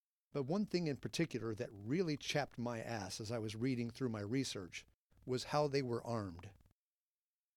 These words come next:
The people they were fighting were often very well armed, with modern weapons, having stolen them from the Spanish or the Americans. Weapons like the excellent Spanish Mauser rifle, which I described for you in earlier episodes,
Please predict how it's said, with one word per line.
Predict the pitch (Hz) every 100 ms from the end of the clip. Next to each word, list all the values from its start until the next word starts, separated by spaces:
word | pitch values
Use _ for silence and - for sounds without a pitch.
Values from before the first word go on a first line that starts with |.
| _ _ _ _ _ _ _ _ _ _ _ _ _ _
The | 139
people | 208 220 165
they | 143
were | 117
fighting | - 202 151 120 120
were | 131
often | 123 139 147 117
very | 127 156 143
well | 160 160
armed, | 113 92 82 - _ _ _ _ 123
with | 113
modern | 123 156 139 131
weapons, | 160 - - - - _ _ _
having | 135 117 117
stolen | - - 170 131 101
them | 107
from | 123 117 107
the |
Spanish | 107 - 170 131 90 - 123
or | 110
the | 117
Americans. | 127 151 110 127 131 - - _ _ _ _ _ _ _ _ _ _ 131
Weapons | 170 156 147 139
like | 127
the | - -
excellent | 147 156 143 -
Spanish | - - 131 147 147 104
Mauser | 117 143 135 135
rifle, | 123 135 - - 135
which | 110 123
I |
described | 120 117 139 131 131
for | - 113
you | 113 117
in | 113
earlier | 120 113 110 127
episodes, | 135 113 - 82 139